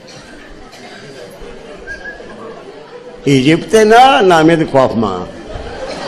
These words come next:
ఏంటి యేసన్ గారు ఇట్లా మాట్లాడతారు? వాక్యం చెప్పకుండా ఈ చెప్పాడని. ఇయే ముఖ్యం అసలు. వాక్యం మీకు తెలియని వాక్యం అండి? మీకు తెలియని వాక్యమా? ఒకరి తర్వాత ఒకరు, ఒకరి తర్వాత ఒకరు, ఒకరి తర్వాత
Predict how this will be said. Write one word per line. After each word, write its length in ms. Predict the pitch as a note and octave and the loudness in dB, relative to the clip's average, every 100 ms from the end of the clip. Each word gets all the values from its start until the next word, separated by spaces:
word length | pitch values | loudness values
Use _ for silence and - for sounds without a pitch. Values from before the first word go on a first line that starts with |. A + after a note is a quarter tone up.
| - | 0
ఏంటి 240 | C#3+ G3+ F#3+ | 4 6 6
యేసన్ 340 | G3 F3+ F#3 | 8 8 8
గారు 120 | F3 | 6
ఇట్లా 120 | C#3+ | 6
మాట్లాడతారు? 720 | D3 D3+ D3+ D3 B2 A#2+ G#2+ | 6 6 4 2 2 2 2
వాక్యం 460 | A2 C3 D#3 F3 E3 | 4 6 6 6 6
చెప్పకుండా 380 | C#3+ C#3 C#3+ C3+ | 6 4 4 6
ఈ 120 | A#2+ | 6
చెప్పాడని. 420 | C3 - A2+ A2 - - - - | 4 4 2 4 0 -4 -10 4
ఇయే 280 | D#3 F#3+ A3+ | 8 10 10
ముఖ్యం 380 | G#3 G#3 A3 G3 | 8 8 6 6
అసలు. 400 | E3+ D3+ G#2+ D#2+ - - - - - - - - - - - - - - - - - - | 4 2 -2 -4 -12 -16 -16 -16 -16 -16 -14 -14 -14 -14 -16 -16 -16 -16 -16 -18 -10 4
వాక్యం 380 | C3+ - G3 | 6 6 6
మీకు 160 | F3+ D#3 | 8 8
తెలియని 280 | D#3 F#3+ F#3+ | 8 8 8
వాక్యం 340 | D#3+ E3+ E3+ | 8 6 4
అండి? 180 | E3 F3+ B3 - - - - - - - - | 6 6 4 0 -12 -16 -18 -20 -20 -20 4
మీకు 220 | D#3+ E3+ C#3+ | 6 8 8
తెలియని 260 | E3+ G#3+ | 8 10
వాక్యమా? 540 | G3 F3+ D3+ E3 F#3 - - C#3 | 10 8 6 4 4 0 0 2
ఒకరి 120 | C#3+ | 4
తర్వాత 380 | C#3+ E3 E3+ E3 | 4 4 4 4
ఒకరు, 220 | E3 D#3+ | 4 6
ఒకరి 280 | E3 D#3 E3 | 6 6 6
తర్వాత 360 | E3+ E3+ E3+ E3+ | 4 6 6 4
ఒకరు, 240 | E3 E3+ | 6 6
ఒకరి 320 | E3+ F3 D#3 | 8 6 6
తర్వాత 340 | E3 E3+ D#3+ | 6 4 4